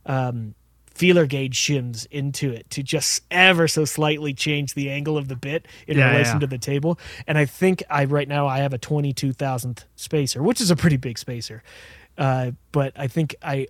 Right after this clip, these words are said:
Speaker 1: overdid a little bit. So I might just slide a twenty in there and not even test it and be like, "I'm done. We're good." <laughs> You know?
Speaker 2: <laughs> It's probably good. Yeah.
Speaker 1: Yeah, well, it's probably good. That's, that's a great way of putting it. Probably good.
Speaker 2: Close enough, right?
Speaker 1: Yeah. I'll put that on the commissionings thing. Sign my name.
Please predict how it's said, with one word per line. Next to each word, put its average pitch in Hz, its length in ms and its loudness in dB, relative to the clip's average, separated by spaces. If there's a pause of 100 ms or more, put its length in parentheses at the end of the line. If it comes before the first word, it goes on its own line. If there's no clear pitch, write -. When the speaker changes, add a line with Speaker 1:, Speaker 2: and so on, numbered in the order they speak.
Speaker 1:
overdid 131 460 -2
a 120 80 -6
little 123 180 -6
bit. 117 180 -12
So 143 100 -2
I 143 60 2
might 147 220 4
just 160 220 0
slide 147 320 2
a 135 60 0
twenty 139 340 0
in 147 160 0
there 156 240 2
and 135 160 -4
not 139 160 0
even 143 160 -2
test 139 240 -4
it 156 40 -8
and 135 100 -12
be 139 80 -8
like, 131 240 -10
"I'm 175 140 -2
done. 147 340 -2 (200)
We're 165 140 0
good." 143 380 -4
<laughs> 175 100 4
You - 100 6
know? 226 240 8
Speaker 2:
<laughs> - 60 -16
It's 262 200 0
probably 160 280 6
good. 123 380 0
Yeah. 127 200 0
Speaker 1:
Yeah, 147 140 6
well, 170 180 4
it's 180 120 0
probably 214 480 8
good. 151 240 4
That's, 160 240 0
that's 180 240 2
a 160 60 0
great 147 540 -6
way 135 160 -6
of 127 60 -8
putting 117 220 -10
it. 120 120 -16 (260)
Probably 135 520 0
good. 104 340 -14 (640)
Speaker 2:
Close 202 380 6
enough, 160 400 2
right? 135 240 -2 (360)
Speaker 1:
Yeah. 165 140 6 (640)
I'll 180 80 8
put 247 180 6
that 220 140 10
on 190 100 8
the 170 80 6
commissionings 147 560 2
thing. 131 280 -8
Sign 170 260 4
my 170 140 6
name. 143 360 2